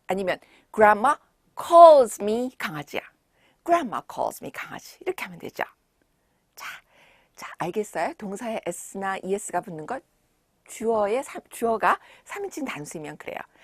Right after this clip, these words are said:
자, 한번 문장 해볼게요. 선생님은, 음흠, 나는 그에게 영어를 가르쳐요.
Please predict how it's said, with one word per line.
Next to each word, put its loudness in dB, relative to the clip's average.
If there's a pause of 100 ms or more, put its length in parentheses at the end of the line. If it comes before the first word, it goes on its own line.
(120)
자, -12
한번 -6
문장 -6
해볼게요. -6 (420)
선생님은, -6 (260)
음흠, -10 (480)
나는 0 (420)
그에게 -4
영어를 -6
가르쳐요. -2